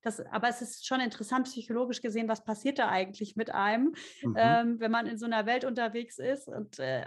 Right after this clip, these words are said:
Speaker 1: eigentlich ist es nicht so viel anders als in der physischen Realität, aber man sieht die Gestik und die Mimik nicht. Und ich glaube,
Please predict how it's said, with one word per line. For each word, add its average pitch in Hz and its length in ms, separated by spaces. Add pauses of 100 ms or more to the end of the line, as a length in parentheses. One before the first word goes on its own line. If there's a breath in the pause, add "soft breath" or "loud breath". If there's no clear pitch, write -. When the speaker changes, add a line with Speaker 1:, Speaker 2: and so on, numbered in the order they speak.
Speaker 1:
eigentlich 262 360
ist 240 80
es 240 160
nicht 269 160
so 254 100
viel 220 500
anders 294 440
als 196 240
in 208 80
der 196 140
physischen 226 420
Realität, 214 540
aber 254 280
man 240 160
sieht 220 180
die 214 100
Gestik - 360
und 214 140
die 208 60
Mimik 254 360
nicht. 294 200
Und 214 120
ich 208 140
glaube, 254 440